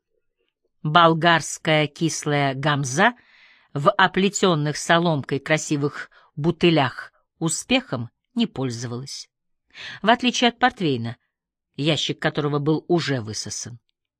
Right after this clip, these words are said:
На придвинутом к раскрытому окну столе стоял магнитофон «Ампекс», трофей короля, привезенный им из последней загранки,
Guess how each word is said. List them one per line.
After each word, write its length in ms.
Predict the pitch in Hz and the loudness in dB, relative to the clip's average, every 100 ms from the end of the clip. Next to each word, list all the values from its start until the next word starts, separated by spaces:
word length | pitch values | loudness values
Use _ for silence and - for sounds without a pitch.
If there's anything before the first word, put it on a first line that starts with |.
| _ _ _ _ _ _ _ _ _ _ | _ _ _ _ _ _ _ _ _ _
На 140 | 190 214 | 2 4
придвинутом 600 | 233 202 233 226 220 208 | 4 4 4 4 4 4
к 100 | 214 | 4
раскрытому 580 | 214 - 226 - 202 202 | 4 4 2 4 6 6
окну 280 | 196 208 | 6 2
столе 340 | 196 - 196 202 | 0 2 2 2
стоял 400 | - 190 190 185 | 2 4 4 4
магнитофон 760 | 180 185 185 185 175 180 175 - _ _ | 2 2 2 2 2 0 0 -2 _ _
«Ампекс», 800 | - 165 156 - 247 - - - _ _ _ _ - | 2 4 2 0 -2 -2 -12 -14 _ _ _ _ 0
трофей 360 | 175 170 156 | 0 2 0
короля, 460 | 151 156 143 135 170 | 0 0 2 2 0
привезенный 640 | 180 190 196 190 196 202 | 0 2 2 2 2 2
им 300 | - 196 196 _ - _ _ _ _ | 0 -2 -2 _ -20 _ _ _ _
из 180 | 175 - | -2 0
последней 520 | - 185 185 185 180 | 2 2 4 2 4
загранки, 640 | 170 175 170 170 165 - | 4 4 4 2 2 -4